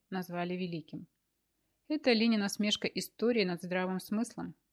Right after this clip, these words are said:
Хотя история тут ни при чём. Великим Ирода назвали люди, для которых многие тысячи невинно убитых –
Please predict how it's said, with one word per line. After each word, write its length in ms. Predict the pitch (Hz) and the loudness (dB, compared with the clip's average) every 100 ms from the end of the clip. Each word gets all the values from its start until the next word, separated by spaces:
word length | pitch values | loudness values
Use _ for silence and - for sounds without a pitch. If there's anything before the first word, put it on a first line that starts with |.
| _ _ _ - | _ _ _ -6
Хотя 340 | 220 262 247 | -4 0 0
история 360 | 220 - 202 185 | 0 0 0 -2
тут 180 | 180 180 | -6 -8
ни 60 | |
при 180 | 175 127 | -8 -10
чём. 320 | - 160 170 - _ _ _ _ _ _ - | -10 -10 -10 -14 _ _ _ _ _ _ 2
Великим 480 | 247 277 302 220 185 | 6 8 8 4 0
Ирода 480 | 196 208 208 202 - | 2 2 2 0 -2
назвали 540 | - 196 175 180 180 190 | -2 -2 0 -2 0 0
люди, 380 | 185 160 156 160 - _ _ _ | 0 -2 -4 -6 -10 _ _ _
для 180 | 185 185 | -4 0
которых 460 | 190 185 190 185 196 | 0 0 -2 -2 0
многие 340 | 185 175 175 | 0 0 -2
тысячи 400 | 190 185 180 185 | -4 -4 -6 -4
невинно 380 | 180 175 180 170 | -2 0 -2 -2
убитых – 580 | 185 180 233 233 226 | -4 -2 -2 0 -4